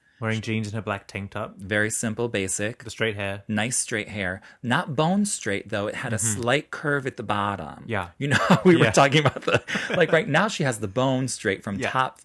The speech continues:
Speaker 2: from root to bottom.
Speaker 1: Yeah.
Speaker 2: This one, it was straight. It was bone.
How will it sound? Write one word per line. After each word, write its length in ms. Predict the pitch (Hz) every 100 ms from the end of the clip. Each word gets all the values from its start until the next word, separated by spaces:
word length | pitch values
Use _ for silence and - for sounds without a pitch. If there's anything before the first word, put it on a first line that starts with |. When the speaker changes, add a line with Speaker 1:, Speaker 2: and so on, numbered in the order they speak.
| - 147
Speaker 2:
from 220 | - 110 107
root 320 | 139 170 -
to 100 | 123
bottom. 540 | 120 120 117 95 120
Speaker 1:
Yeah. 180 | 120 107 - - -
Speaker 2:
This 280 | 147 160
one, 160 | 156 170
it 80 | 127
was 160 | 113 -
straight. 580 | - - 123 120 139
It 40 | 135
was 160 | 107
bone. 320 | 98 117 135